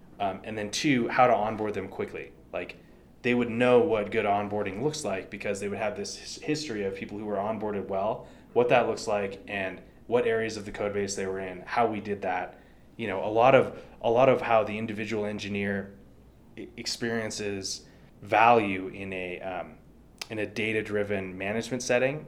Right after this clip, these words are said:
is by managers doing less damage. <laughs> I mean, that's kind of, maybe that's the, the, the take-home point here is ideally what we're doing is improving a manager's ability to kind of get out of the way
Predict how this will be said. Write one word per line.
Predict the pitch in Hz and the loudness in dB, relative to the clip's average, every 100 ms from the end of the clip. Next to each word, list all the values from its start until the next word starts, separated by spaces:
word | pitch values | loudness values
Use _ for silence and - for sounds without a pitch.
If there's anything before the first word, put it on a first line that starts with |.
| - | -10
is | 107 | -6
by | 104 104 | 0 0
managers | 101 104 110 113 107 98 | 0 -2 -2 -4 -6 -8
doing | 107 104 98 | -6 -4 -4
less | 95 95 - | -2 -4 -4
damage. | 90 82 - - - - | -8 -10 -14 -14 -16 -16
<laughs> | - 622 539 554 539 622 | -12 -8 -8 -10 -12 -8
I | - - - - - - | 0 0 0 -6 -10 -10
mean, | - - - - | -12 -12 -6 4
that's | 262 - | 4 4
kind | - 240 | 4 4
of, | 240 - - - | 2 -8 -8 6
maybe | 165 156 | 8 10
that's | 143 - | 8 4
the, | - 107 - - - - - | -4 -10 -12 -20 -20 -14 -6
the, | 117 | -4
the | - 110 | -4 0
take-home | 131 117 117 107 | 2 4 2 2
point | 135 123 | 2 2
here | 95 87 | 2 -4
is | 87 87 - - - - - | -6 -8 -10 -14 -20 -6 0
ideally | 113 110 135 143 120 | 0 4 6 8 8
what | 110 | 4
we're | 107 | 0
doing | 104 107 104 | -2 -2 -2
is | 98 92 | -4 -6
improving | 92 90 - - 123 117 113 104 98 - - - | -12 -14 -8 0 2 4 2 0 -6 -10 -16 -8
a | |
manager's | 107 110 117 107 101 | -2 2 2 0 -4
ability | 98 101 98 90 | -4 -4 -4 -4
to | |
kind | - 90 | -8 -10
of | 101 | -2
get | 120 107 | 4 6
out | 107 | 6
of | 101 | 2
the | 101 | 4
way | 143 107 98 | 6 6 4